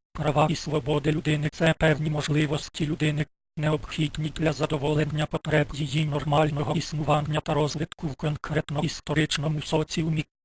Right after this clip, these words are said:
котрі об'єктивно зумовлюються досягнутим рівнем розвитку суспільства і мають бути загальними й рівними для всіх людей.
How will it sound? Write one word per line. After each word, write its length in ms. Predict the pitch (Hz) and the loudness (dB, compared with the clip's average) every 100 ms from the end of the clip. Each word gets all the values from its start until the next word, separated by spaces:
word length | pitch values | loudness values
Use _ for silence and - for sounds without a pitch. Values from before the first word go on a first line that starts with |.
| _ | _
котрі 360 | - 160 147 156 | -8 -6 0 0
об'єктивно 800 | 151 - 151 - - 156 139 147 | 0 -2 -4 -4 -2 -2 0 -4
зумовлюються 880 | 135 156 151 143 151 143 - - 160 | -2 0 0 0 -2 -4 -8 -4 -2
досягнутим 720 | 151 - 160 147 151 - 156 | -2 2 2 2 -2 -4 -2
рівнем 400 | 156 151 151 156 | 0 0 0 0
розвитку 580 | 147 151 147 160 - 147 | 0 0 -2 -6 -6 -10
суспільства 840 | - 147 - - 156 - - - 156 | -6 -8 -6 -2 0 -2 -6 -2 0
і 60 | |
мають 420 | 151 151 151 - | 2 2 2 -4
бути 340 | 143 147 147 151 | -4 -4 -2 -2
загальними 600 | 135 139 156 143 151 151 | 0 4 4 2 0 -2
й 80 | 143 | 0
рівними 420 | 151 143 151 156 | 0 0 -2 -2
для 200 | - 156 | 0 0
всіх 400 | 131 - 156 - | 0 -2 -2 0
людей. 360 | 156 147 151 | -2 2 0